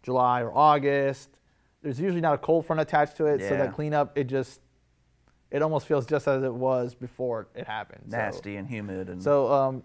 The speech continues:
Speaker 1: so yeah, so we're gonna see those tropical cyclones. We still have to monitor 'em, but there's definitely gonna be more of a guiding forces now coming into play now with the jet streams and the cold fronts and the troughs.
Speaker 2: And cold fronts usually,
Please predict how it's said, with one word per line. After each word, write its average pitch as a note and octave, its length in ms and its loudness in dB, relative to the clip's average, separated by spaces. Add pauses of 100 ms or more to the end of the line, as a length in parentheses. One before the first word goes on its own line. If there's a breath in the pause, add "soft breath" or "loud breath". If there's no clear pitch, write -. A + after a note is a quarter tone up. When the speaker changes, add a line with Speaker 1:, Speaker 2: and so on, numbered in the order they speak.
Speaker 1:
so - 140 -2
yeah, D#3+ 280 6
so D3+ 160 0
we're D3 200 2
gonna F3+ 140 -4
see F3+ 140 -10
those E3+ 160 0
tropical D#3+ 540 2
cyclones. D3 440 0
We C3+ 80 -6
still D3+ 160 -2
have D3 80 0
to D3 80 -4
monitor C#3 440 -2
'em, C3 120 -4
but C3+ 140 0
there's C3+ 240 -4
definitely D#3 280 2
gonna D3+ 100 -4
be D3 120 -4
more C#3 280 -2
of C3 80 -2
a C3+ 40 -4
guiding C3+ 680 -2 (540 soft breath)
forces D#3 400 4
now C3 220 -2
coming C3+ 300 -4
into B2 140 -6
play C3 360 -6
now B2+ 240 -8
with B2 120 -10
the A#2+ 80 -10
jet B2+ 320 -6
streams B2+ 360 -12
and B2 80 -10
the B2+ 60 -12
cold B2 300 -6
fronts B2+ 380 -12
and B2+ 100 -12
the C3 40 -16
troughs. B2+ 580 -6 (160)
Speaker 2:
And G2+ 100 -12
cold A#2 220 -2
fronts A#2+ 300 -2
usually, B2 420 -4